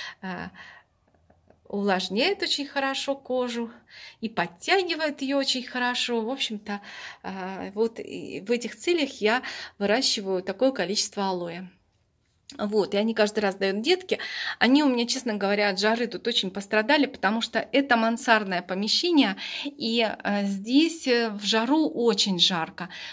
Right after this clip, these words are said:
потому что если окно открыто, вот смотрите, окно открыто, от крыши идет жар, и плюс у нас вот мансарда, там видно уже, эм, теплоизоляция немножечко,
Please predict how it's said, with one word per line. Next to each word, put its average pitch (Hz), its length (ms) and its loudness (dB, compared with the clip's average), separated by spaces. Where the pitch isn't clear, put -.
потому 240 300 0
что 226 160 -6
если 233 160 -2
окно 233 320 2
открыто, 220 440 -2
вот 196 200 -4
смотрите, 208 480 -4
окно 208 240 -4
открыто, 269 420 0
от 196 100 -6
крыши 285 420 0
идет 190 260 0
жар, 175 380 -2
и 220 200 -4
плюс 285 420 2
у 233 40 0
нас 233 400 -2
вот 202 160 -6
мансарда, 214 720 0
там 208 180 0
видно 208 280 0
уже, 196 140 0
эм, 190 840 0
теплоизоляция 202 840 0
немножечко, 190 640 0